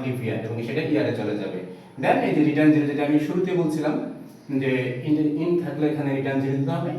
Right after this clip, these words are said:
then তুমি সেকেন্ড ব্র্যাকেট দিয়ে বিষয়টা ক্লোজ করে দিবা। তো প্রিয় শিক্ষার্থীরা, এটা মূলত দুই হাজার চব্বিশ সালের জন্য খুবই, খুবই গুরুত্বপূর্ণ।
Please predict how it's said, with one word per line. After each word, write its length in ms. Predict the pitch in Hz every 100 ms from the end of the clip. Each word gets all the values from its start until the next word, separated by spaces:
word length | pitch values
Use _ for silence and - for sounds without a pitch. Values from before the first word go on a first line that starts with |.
| - - - 117
then 160 | 139 175 175
তুমি 140 | - -
সেকেন্ড 220 | 139 127 117
ব্র্যাকেট 240 | 117 117 110
দিয়ে 160 | - - -
বিষয়টা 280 | - - - -
ক্লোজ 220 | - - -
করে 140 | 90 87
দিবা। 200 | 87 87 - - - _ _ _ _ - - -
তো 40 | 110 113
প্রিয় 140 | 151 156
শিক্ষার্থীরা, 420 | - 180 190 196 170
এটা 120 | 151
মূলত 320 | 151 151 151 175 175 - - - 120
দুই 100 | 143
হাজার 280 | 147 170 170 170
চব্বিশ 260 | 151 175 175
সালের 220 | 180 175
জন্য 140 | 175 175 180 180
খুবই, 240 | 156 180 175
খুবই 180 | 175 214
গুরুত্বপূর্ণ। 540 | 185 175 170 165 175